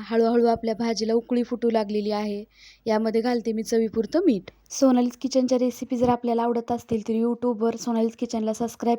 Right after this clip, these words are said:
करा आणि Facebook-वर सोनालीज किचनला फॉलो नक्की करा. आता यामध्ये घातला मी शेंगदाण्याचा दोन चमचे कूट. मीठ आणि कूट घालून व्यवस्थित अशी भाजी हलवून घेऊया.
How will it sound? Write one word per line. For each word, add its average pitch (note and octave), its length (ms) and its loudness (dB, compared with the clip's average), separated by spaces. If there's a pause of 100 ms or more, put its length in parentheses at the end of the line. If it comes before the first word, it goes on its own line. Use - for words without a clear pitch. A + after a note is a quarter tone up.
करा G3+ 180 -2 (400)
आणि A3+ 120 2 (100)
Facebook-वर A#3+ 480 2
सोनालीज A3+ 380 -4
किचनला A3+ 360 -4
फॉलो A3+ 340 2
नक्की A3+ 360 -4
करा. F#3+ 220 -4
आता C4+ 160 4
यामध्ये C#4 380 6
घातला C4 340 2
मी C4 140 4
शेंगदाण्याचा B3+ 560 4
दोन A#3+ 260 2
चमचे A#3 360 0
कूट. G3+ 260 -4 (840)
मीठ A3+ 220 2
आणि C4 200 6
कूट C#4 240 2
घालून C#4+ 340 6 (140)
व्यवस्थित C4+ 460 6
अशी C#4+ 160 4
भाजी C4+ 380 2
हलवून A#3+ 400 4
घेऊया. A#3 340 4